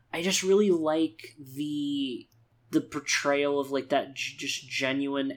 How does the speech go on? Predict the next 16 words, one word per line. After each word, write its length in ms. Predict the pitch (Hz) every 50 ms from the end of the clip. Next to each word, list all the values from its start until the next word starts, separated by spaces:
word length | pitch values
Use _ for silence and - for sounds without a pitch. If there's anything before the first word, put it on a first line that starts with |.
| -
effort 500 | 117 117 - - - 151 156 156 - - - _ _ _ _
that's, 400 | - 131 120 - - - - -
like, 440 | 131 127 120 117 117 113 - _ - - -
she 200 | - - - 151
doesn't 300 | 139 151 160 175 190 196
have 140 | 202 196 190
a 40 |
frame 260 | 180 - - 165 156 151
of 140 | 139 123
reference 340 | 123 120 120 - - 143 147
for 160 | - - 175
this, 200 | 170 180 185 180
but 160 | - - - -
she's 260 | - 151 135 131 127
really 400 | 127 127 131 135 143 147 147 147
trying, 600 | 139 - - 127 120 117 123 135 151 170 180 180